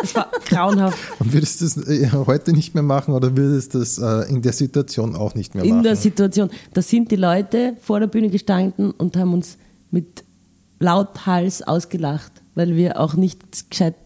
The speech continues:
Speaker 1: Zeit gehabt haben, diese eh schon sehr peinliche Choreografie wenigstens gescheit zu machen. Und ich hab auch einmal einen Job gemacht und hab Backöfen <laughs> verkauft.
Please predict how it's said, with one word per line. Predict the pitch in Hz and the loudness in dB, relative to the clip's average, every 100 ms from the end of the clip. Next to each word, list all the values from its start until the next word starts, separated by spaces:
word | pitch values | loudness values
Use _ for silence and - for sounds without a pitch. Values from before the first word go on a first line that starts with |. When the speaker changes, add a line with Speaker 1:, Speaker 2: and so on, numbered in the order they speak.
| _ | _
Speaker 1:
Zeit | 175 147 | 0 0
gehabt | - 190 - | 0 0 2
haben, | 165 175 | 2 2
diese | 180 165 | 0 -2
eh | - 165 | 0 0
schon | 175 165 | 2 0
sehr | - 165 | 0 -2
peinliche | 165 151 160 165 175 | 0 -2 0 -2 -2
Choreografie | - 160 - 156 - 160 160 - | -2 -4 -2 -4 -2 -2 -2 -4
wenigstens | 156 147 - 151 | -4 -4 -6 -6
gescheit | - 151 - | -4 -4 -2
zu | 160 | 0
machen. | 151 175 - - - - - - - _ _ - | 2 0 -4 -20 -20 -20 -20 -20 -20 _ _ 0
Und | 196 202 - | 2 2 0
ich | 170 185 | 0 0
hab | 175 - | 0 0
auch | 147 156 - | -2 -2 0
einmal | 180 165 156 | 0 2 2
einen | 165 165 | 0 0
Job | 175 - | -2 -2
gemacht | 156 151 156 - 151 | -2 0 -2 -4 -8
und | 147 | -2
hab | 160 147 - _ _ _ - | -2 -2 -8 _ _ _ -4
Backöfen | 156 - 185 180 185 | -4 0 0 2 0
<laughs> | 175 | 0
verkauft. | - - - 165 - 151 - - | 0 2 0 0 0 -2 -6 -14